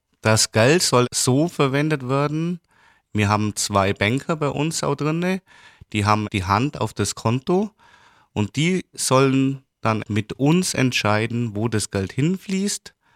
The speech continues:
und was damit gemacht wird. Und der Verein alleine soll unterstützt werden, nicht die G M B H. Es ist ein separates Konto und von dort aus wird von uns entschieden, wo das Geld hinfließt.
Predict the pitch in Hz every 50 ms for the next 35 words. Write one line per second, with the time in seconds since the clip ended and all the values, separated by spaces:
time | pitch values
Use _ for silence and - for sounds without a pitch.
0 | _ _ _ _ - 110 104 98 107 110 - - 113 110 110 110 - - 98 98
1 | 98 95 90 - - - 90 85 - - - - _ _ - 98 95 - - 98
2 | - - - 95 92 87 92 95 95 107 123 139 156 170 - 120 120 123 123 123
3 | 123 127 123 123 - - 120 104 - 113 - 120 110 - - 131 - - - -
4 | 113 117 113 113 110 110 110 113 123 139 139 - - - 131 - - 123 120 117
5 | 113 123 113 107 104 98 90 87 85 - _ _ _ - - - - - _ _
6 | - 95 - 98 101 - 104 98 98 - - 123 - - 113 104 98 104 113 127
7 | - - 113 - - - - 127 139 165 170 - 185 185 196 202 - _ _ _
8 | _ _ - _ _ _ _ - 104 101 - - 110 98 92 - 113 139 - -
9 | - - 120 123 127 - - 110 - - - 101 90 - - 123 135 143 - -
10 | 123 123 - - - 117 113 117 110 95 92 95 101 98 107 101 - - 95 95
11 | - - 87 82 78 - - _ - 71 - - _